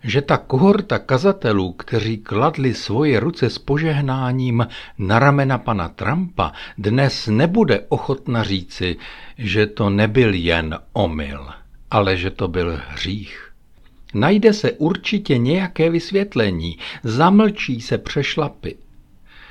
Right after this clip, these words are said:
Pamatuji si na vysokého církevního funkcionáře, jemuž stačila v roce dva tisíce tři skutečnost, že se George Bush modlí, a jistě ne sám,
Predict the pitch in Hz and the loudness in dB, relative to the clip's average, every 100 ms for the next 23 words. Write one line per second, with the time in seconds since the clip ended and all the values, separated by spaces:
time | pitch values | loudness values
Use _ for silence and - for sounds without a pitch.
0 | - - _ - - 98 101 101 98 95 | -20 -20 _ -14 -2 2 2 2 0 0
1 | - 101 87 82 92 107 101 98 90 92 | -4 -4 -2 -2 -2 -4 -2 -4 -2 -6
2 | - 104 98 113 110 117 104 95 92 98 | -4 -4 -2 -2 0 -2 -4 -4 -4 -4
3 | - - 110 117 117 120 120 127 143 - | -6 -4 0 0 0 0 0 0 -2 -6
4 | - - 110 139 165 - - - - 143 | -18 -2 0 2 2 0 -6 -16 -4 -4
5 | - 165 165 143 - 151 110 123 - 156 | -2 -2 0 0 0 0 0 -2 -4 -10
6 | 185 175 170 - - 165 - - - 107 | -8 -4 -4 -4 -6 -8 -8 -12 -6 -4
7 | 104 - 95 104 - - - - - 107 | -4 -4 -4 -4 -8 -16 -20 -20 -10 -2
8 | 120 - 139 101 156 165 107 92 82 165 | -2 0 0 2 0 0 -4 -8 -4 -4
9 | - 110 95 107 92 87 85 104 202 110 | -2 -2 -2 -2 -4 -4 -4 -6 -6 -6
10 | 95 131 - - - 170 175 175 - - | -4 -4 -6 -6 -2 0 0 -4 -6 -4
11 | 92 80 78 131 | -2 -4 -4 -6